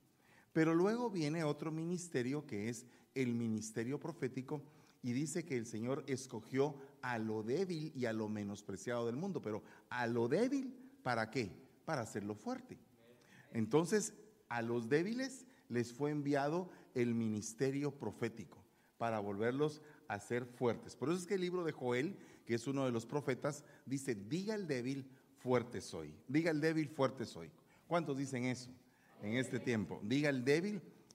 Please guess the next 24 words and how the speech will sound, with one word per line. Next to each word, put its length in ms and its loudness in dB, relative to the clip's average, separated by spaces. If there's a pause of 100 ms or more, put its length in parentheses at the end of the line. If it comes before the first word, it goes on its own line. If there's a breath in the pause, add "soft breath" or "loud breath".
"Fuerte 440 4
soy". 400 0 (220)
Amén. 500 0 (240 loud breath)
Lue-, 300 6
luego 480 2
están 520 -2
los 240 0
viles. 600 -4 (400 loud breath)
La 180 0
palabra 440 2
vil 300 -2
significa 600 -2
que 120 -6
no 140 -2
tiene 480 -2 (220 loud breath)
nombre 460 0
de 120 -2
familia, 580 -4
que 100 -10
no, 240 -6
que 180 -4
es 200 -6 (260 loud breath)
sin 420 -4
nombre, 580 -2